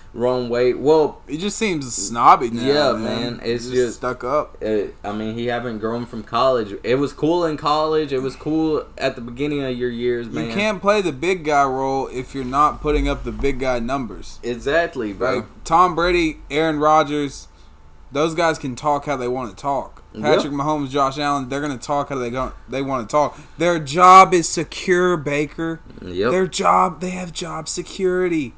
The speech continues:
Speaker 1: Yep, man. So it, it, that's the only way. I think the only way is someone's gonna have to wind up getting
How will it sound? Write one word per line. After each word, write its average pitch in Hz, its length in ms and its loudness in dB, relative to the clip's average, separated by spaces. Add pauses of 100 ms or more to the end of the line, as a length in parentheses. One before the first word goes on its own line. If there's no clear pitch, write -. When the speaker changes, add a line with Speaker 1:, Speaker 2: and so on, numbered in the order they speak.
(160)
Speaker 1:
Yep, 98 280 -4
man. 87 460 -12
So 82 460 -10 (380)
it, 104 380 0
it, 113 300 -2 (300)
that's 110 240 -2
the 127 140 -6
only 127 220 -4
way. 113 420 0
I 98 140 -4
think 107 340 -10 (720)
the 113 160 -8
only 123 300 -2
way 131 360 0
is 104 220 -4
someone's 131 600 -4
gonna 107 240 -6
have 104 180 -8
to 104 100 -6
wind 107 280 -4
up 95 120 -6
getting 95 460 -8